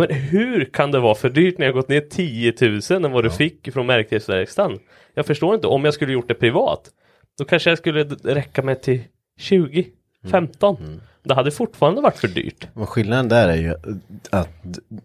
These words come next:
Speaker 2: de vill ju inte höra från dig att det är tiotusen kronor billigare. De vill ju höra från dig att det kanske är, säg, vad, fyra tusen.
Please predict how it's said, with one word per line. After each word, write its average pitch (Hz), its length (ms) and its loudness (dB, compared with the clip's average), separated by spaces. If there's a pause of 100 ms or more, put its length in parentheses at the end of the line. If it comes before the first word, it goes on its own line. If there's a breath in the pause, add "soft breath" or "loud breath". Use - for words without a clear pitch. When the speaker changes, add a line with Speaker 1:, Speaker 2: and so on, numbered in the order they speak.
(140)
Speaker 2:
de 110 500 0
vill 104 160 0
ju 107 60 2
inte 104 200 -4
höra 80 280 2
från 87 160 -10
dig 85 160 -2
att 78 100 -4 (200)
det 85 240 -4
är 85 60 -4 (100)
tiotusen 90 600 -4
kronor 80 180 -8
billigare. 76 380 -6
De 90 220 0
vill 104 100 2
ju 101 60 6
höra 92 180 4
från 80 220 -2
dig 82 200 -2
att 80 200 -6
det 85 80 0
kanske 85 300 -2
är, 147 60 -4
säg, - 240 -6
vad, - 420 -10
fyra 87 420 -4
tusen. 90 400 -6